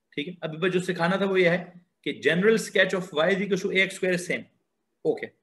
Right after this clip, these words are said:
ओके। हाँ, अब ये जरूर है, ये जरूर है कि अगर y is equal to, क्या कहते हैं, अ, माइनस एक्स स्क्वायर का graph draw करना होता तो फिर different होता,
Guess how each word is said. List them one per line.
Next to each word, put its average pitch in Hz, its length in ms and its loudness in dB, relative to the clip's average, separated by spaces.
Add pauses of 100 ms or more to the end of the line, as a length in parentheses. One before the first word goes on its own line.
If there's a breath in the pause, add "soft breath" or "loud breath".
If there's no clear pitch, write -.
(120)
ओके। 147 220 -6
हाँ, - 680 -4
अब 123 180 -4
ये 208 120 6
जरूर 220 320 2
है, 175 400 0
ये 170 140 2
जरूर 208 300 0
है 165 140 2 (540)
कि 185 60 0
अगर 180 280 2
y 170 180 4
is 196 160 0
equal 190 220 -4
to, 208 140 -2 (360)
क्या 175 400 -2
कहते 190 320 0
हैं, 185 220 2 (460)
अ, 143 500 2 (300)
माइनस 170 560 0 (160)
एक्स 185 220 -2
स्क्वायर 190 280 2
का 185 120 0
graph 151 340 2
draw 156 200 0
करना 147 280 -4
होता 139 300 -4 (360)
तो - 60 -14
फिर 196 260 -2
different 135 420 -6
होता, - 180 -16